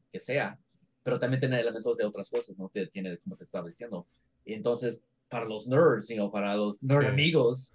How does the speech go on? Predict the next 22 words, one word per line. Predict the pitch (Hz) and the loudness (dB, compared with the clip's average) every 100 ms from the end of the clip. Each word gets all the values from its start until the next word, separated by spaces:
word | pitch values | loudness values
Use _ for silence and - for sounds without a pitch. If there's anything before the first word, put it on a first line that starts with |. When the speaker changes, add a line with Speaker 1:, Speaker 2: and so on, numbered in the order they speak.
| - | -8
Speaker 2:
<laughs> | 180 123 143 | -4 0 0
Speaker 1:
para | |
nosotros | 123 117 160 170 143 135 131 - | -2 2 2 4 4 4 2 -2
que, | - 117 | 0 2
que | 120 | 0
somos, | 120 135 135 131 - - | 0 2 2 0 -4 -10
you | 151 | -8
know, | 110 | -6
cinephiles | 110 156 170 139 127 123 123 120 113 | -2 2 2 2 0 2 0 -2 -4
and | 113 - - | -8 -8 -2
fans | 131 131 131 | 0 2 2
de | 127 | 4
eso, | 127 127 120 110 - | 2 4 2 0 -6
pop | - 117 - | -6 -6 0
culture | 156 - 127 | 0 0 -4
shit, | - 117 - _ _ - - - | -2 -4 -4 _ _ -8 -8 -4
it's | 143 | 0
like, | 156 | 4
Speaker 2:
<laughs> | |
Speaker 1:
"Oh | 214 226 170 | 8 8 8
my | 135 123 | 4 4
God, | 233 196 | 6 6